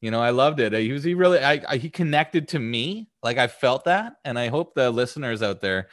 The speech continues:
felt that too, because there's something about that, the goofiness of the museum, I'm sure. And, like, you know, how,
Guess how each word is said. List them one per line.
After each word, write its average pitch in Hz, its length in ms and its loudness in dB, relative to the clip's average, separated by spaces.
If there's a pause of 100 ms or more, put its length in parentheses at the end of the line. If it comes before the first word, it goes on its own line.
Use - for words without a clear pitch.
(240)
felt 110 260 2
that 107 200 2
too, 123 200 -2
because 104 480 -4 (340)
there's 131 240 -10
something 185 460 -4
about 139 420 2
that, 127 240 -2 (640)
the 120 160 -4
goofiness 151 800 -6
of 120 320 -6
the 120 100 -2
museum, 123 840 -4
I'm 117 220 -6
sure. 135 580 2
And, 113 300 -4
like, 104 260 -8
you 120 140 -6
know, 107 120 -6
how, 123 440 0